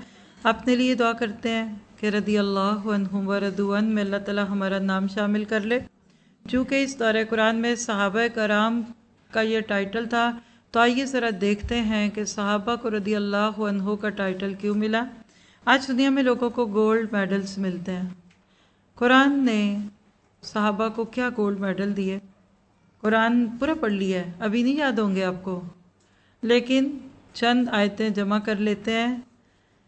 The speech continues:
उलाइका हुमुल मुत्तकून, हुमुल फाइजून, हुमुल मुफलिहून,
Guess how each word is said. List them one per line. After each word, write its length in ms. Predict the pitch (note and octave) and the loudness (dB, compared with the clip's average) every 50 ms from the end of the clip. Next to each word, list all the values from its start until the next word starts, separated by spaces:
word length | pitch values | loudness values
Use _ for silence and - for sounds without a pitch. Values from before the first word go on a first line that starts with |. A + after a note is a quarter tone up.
| _ _ _ _ _ _ _ - | _ _ _ _ _ _ _ 0
उलाइका 580 | A3 A3+ A#3 A#3 A3+ A#3 A#3 A#3 A#3 A#3 A3+ A3 | 2 4 6 6 6 6 4 2 2 0 0 0
हुमुल 640 | F#3+ G#3+ G#3+ G3+ G#3+ A3 A#3 B3+ C#4 D4 D4+ D4 - - - - | 2 2 2 2 2 2 2 0 0 -2 -4 -6 -10 -10 -6 -2
मुत्तकून, 960 | G3+ G#3 G3+ G#3 - - A3 A3+ A3+ - G#3+ G3 G3 F#3+ F#3+ F#3 F#3 F#3 F#3 F#3 | -2 -2 -2 -2 -4 -4 -4 -4 -2 -4 -4 -2 0 -2 -2 -2 -2 -2 -4 -4
हुमुल 440 | F3+ - A3+ G#3+ G#3+ G#3+ G#3+ A3+ A#3 | -4 0 2 2 2 2 2 0 -2
फाइजून, 880 | A3+ A#3 A3+ A3 G#3+ G#3+ G#3 G#3 G3+ F#3+ F#3+ G3 G3 G3 G3 F#3+ F#3 F#3+ | -2 -2 0 2 2 4 4 2 2 0 0 -2 -2 -2 -2 -2 -2 -2
हुमुल 460 | F#3 G3+ G#3+ G#3 G3+ G#3 G#3+ A3+ A#3 | -2 0 0 2 2 2 2 0 0
मुफलिहून, 960 | A3 A3+ A3+ A3 A3+ G#3+ G#3+ G#3 G3+ G#3 G#3 G3+ G3 G3 G3 F#3+ F#3 F#3 F#3 | 0 -2 -2 -4 -2 0 0 0 0 0 -2 -2 -2 0 0 -2 -2 -2 -6